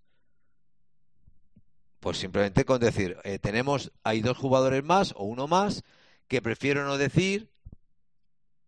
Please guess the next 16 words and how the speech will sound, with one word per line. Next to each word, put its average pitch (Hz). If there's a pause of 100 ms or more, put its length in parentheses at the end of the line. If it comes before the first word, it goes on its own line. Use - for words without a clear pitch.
(320)
si 120
no 123
lo 135
dice 143
el 139
club 131
de 120
pre-, 107
de, 101
de 101
procedencia". 101 (960)
Bueno, -
pues -
oye, - (1300)
creo 101
que 113